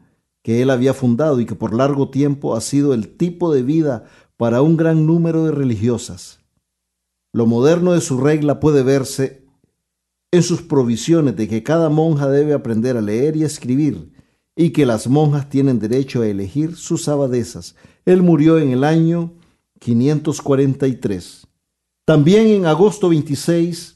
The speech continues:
celebramos a Santa Elizabeth Bichier des Ages. Ella fue bautizada Juana Elizabeth,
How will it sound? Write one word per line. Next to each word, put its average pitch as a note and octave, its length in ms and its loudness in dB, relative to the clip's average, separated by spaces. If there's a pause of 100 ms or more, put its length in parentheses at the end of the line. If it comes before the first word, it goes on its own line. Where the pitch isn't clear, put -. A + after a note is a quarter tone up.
(440)
celebramos D#3 960 0
a C#3+ 120 -2
Santa E3+ 480 -2
Elizabeth D#3+ 600 -2
Bichier F3 600 -4 (460)
des E3+ 380 -4
Ages. B2+ 580 -2 (1500)
Ella E3+ 260 4
fue E3+ 200 0
bautizada D3 720 0
Juana E3 440 -2
Elizabeth, C#3 600 -4